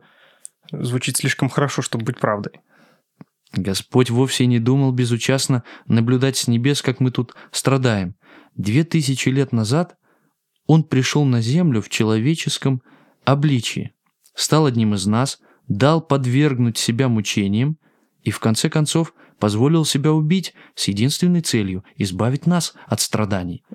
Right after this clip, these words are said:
Speaker 1: А, ты опять имеешь в виду Иисуса Христа, да? Но кости страдания, это ведь по-прежнему существует в мире. Так какая польза была от его жертвы?
Speaker 2: Когда Иисус, который был одновременно и стопроцентным Богом,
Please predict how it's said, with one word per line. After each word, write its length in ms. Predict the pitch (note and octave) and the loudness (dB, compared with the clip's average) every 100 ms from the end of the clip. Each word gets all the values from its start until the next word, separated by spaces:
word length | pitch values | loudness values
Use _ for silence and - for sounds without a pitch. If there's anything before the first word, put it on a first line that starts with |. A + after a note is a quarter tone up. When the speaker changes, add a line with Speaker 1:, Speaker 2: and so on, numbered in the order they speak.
| - | -4
Speaker 1:
А, 320 | C3 A#2 G#2+ G#2+ | -2 -2 -4 -4
ты 240 | C3 B2+ | -2 2
опять 320 | C3 B2 C#3 C#3 | 2 2 0 2
имеешь 240 | C3 B2 | 2 2
в 20 | |
виду 160 | C3+ B2+ | 0 0
Иисуса 280 | A#2 B2+ B2+ | -2 -4 -4
Христа, 440 | - B2+ - G2 | -4 -4 -4 -2
да? 220 | G2+ D3 - _ _ - - _ _ _ _ - - _ | -2 -4 -6 _ _ -20 -20 _ _ _ _ -20 -20 _
Но 340 | - C3 C3 - _ _ | 0 2 0 -4 _ _
кости 300 | - D3+ C3 | 2 4 4
страдания, 520 | C#3 - C#3+ C#3 F3 B2 | 0 0 2 4 4 2
это 120 | C3 | 0
ведь 100 | A#2 | 0
по-прежнему 480 | B2+ D#3+ F3+ D#3+ D3+ | 0 0 2 0 0
существует 580 | D3+ - - - F#3+ | 0 -2 -2 0 0
в 80 | - | 2
мире. 260 | E3+ B2 - - | 0 0 -4 -8
Так 140 | - - - | -10 -10 -2
какая 320 | C3+ G#3 E3+ | 0 2 2
польза 280 | E3+ D#3 B2 | 2 0 0
была 160 | B2+ | 0
от 120 | B2 - | -2 0
его 140 | C3 | 0
жертвы? 360 | D#3 D3+ - - _ | 2 0 -4 -20 _
Speaker 2:
Когда 360 | - A2+ A2 D#3 | -2 0 2 2
Иисус, 420 | F#3 - G3+ D#3+ | 2 2 0 2
который 380 | - B2 D3+ D#3 | 0 2 2 4
был 240 | D3+ F3 | 2 2
одновременно 840 | - D3 D#3+ D#3 C#3+ C3 B2 A#2+ - - | 2 2 2 2 2 4 4 2 -2 -2
и 60 | |
стопроцентным 1080 | D3 - - F3 - E3 - E3+ D#3+ E3+ E3 | 0 0 0 0 2 0 2 0 2 2 2
Богом, 540 | B2+ B2+ G#2+ G2+ F#2 | 4 2 2 0 -2